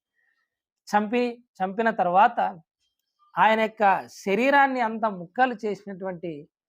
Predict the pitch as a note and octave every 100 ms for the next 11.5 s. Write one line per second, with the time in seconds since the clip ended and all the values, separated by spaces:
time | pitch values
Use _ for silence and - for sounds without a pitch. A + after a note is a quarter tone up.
0 | _ _ _ _ _ - D3 F#3 F#3 A#3+
1 | A#3+ A#3+ A3+ G#3+ G3 - D3+ G3+ G#3 G3+
2 | F#3+ F3 E3 _ F#3 F3+ F3 E3 D3+ F#3
3 | F#3+ F#3+ _ D#3 C3+ A2 _ _ _ _
4 | _ _ _ _ _ _ _ _ _ D#3+
5 | G3 G#3 G3 F3+ F3 A#3+ A3 G3 G3+ F#3+
6 | C#3+ _ _ _ _ F3+ G3 G3 - F#3
7 | E3+ E3+ E3+ E3 D#3+ E3 C#3 F3 E3 E3
8 | D#3+ D#3+ D#3+ D3 C#3+ C3 B2+ _ _ _
9 | _ _ _ D3 D#3+ G3+ B3 D4 C4+ C4+
10 | A#3 A#3+ B3 A3+ - A3 A#3+ A#3 A#3 G#3+
11 | G#3 G3+ G3+ F#3+ G3